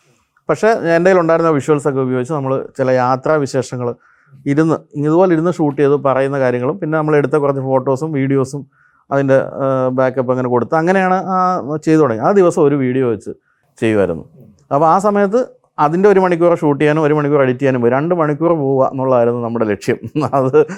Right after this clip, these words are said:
അത്രയും ടെൻഷൻ കുറഞ്ഞ് കിട്ടുമല്ലോ. പക്ഷേ അത് തരക്കേടില്ലാത്ത രീതിയിൽ ആ സമയത്ത് ഒരു മുപ്പതിനായിരം വ്യൂ വരെയൊക്കെ വന്ന വീഡിയോസൊക്കെ വന്നു. എങ്കിലും അതൊരു സന്തോഷമായിട്ട് അങ്ങോട്ട് കൊണ്ടുപോയി. തിരിച്ച് വന്നിറങ്ങിയ ഉടൻ തന്നെ ഞാൻ, ആ, നമുക്ക് ഈ, ആ, ഡൽഹിയിൽ, ആ, ഡോക്ടേഴ്സിൻ്റെ അടുത്തുനിന്നുണ്ടായ ഒരു, ഒരു അനുഭവം ഈ,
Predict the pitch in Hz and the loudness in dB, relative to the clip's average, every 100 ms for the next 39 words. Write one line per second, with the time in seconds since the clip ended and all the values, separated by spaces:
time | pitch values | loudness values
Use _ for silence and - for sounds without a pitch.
0 | 151 - 135 170 175 156 156 185 165 143 | -10 -6 -2 0 2 0 0 0 0 2
1 | 139 117 104 - - _ _ _ 156 156 | 2 0 0 -4 -10 _ _ _ -4 0
2 | 214 196 233 - 190 190 185 202 190 180 | 2 4 2 2 -2 0 2 2 2 2
3 | 165 156 135 143 165 170 190 185 202 202 | 2 2 2 0 0 -2 -2 -2 -2 0
4 | 208 202 196 196 196 190 196 185 190 - | 0 0 0 0 0 -2 -4 -4 -8 -6
5 | 196 190 185 190 185 175 127 - _ 143 | -4 -2 -2 -4 -2 -2 -2 -6 _ -20
6 | - - 180 185 208 202 196 196 185 180 | -20 -6 -4 0 2 2 0 -4 -2 -2
7 | 185 175 175 170 156 151 151 190 - 180 | 0 -2 -2 -2 0 0 0 -2 -6 -4
8 | 214 233 269 214 175 165 160 147 139 123 | -4 -2 0 2 0 0 0 -2 -2 -4
9 | 170 - _ _ _ _ - 156 160 156 | -6 -10 _ _ _ _ -6 -2 0 0
10 | 85 135 139 139 135 147 151 147 131 139 | 0 2 2 2 0 0 2 2 2 0
11 | 131 - 101 113 113 113 131 143 156 147 | -2 -4 -4 -2 -2 0 2 2 2 2
12 | - _ _ 92 131 127 123 123 131 143 | -2 _ _ -6 -2 0 2 2 0 0
13 | 147 156 135 131 123 123 120 120 117 120 | -2 -2 -6 -6 -4 -2 -2 -2 -4 -6
14 | 107 117 113 113 _ _ 143 _ 131 | -6 -4 -6 -8 _ _ _ _ -6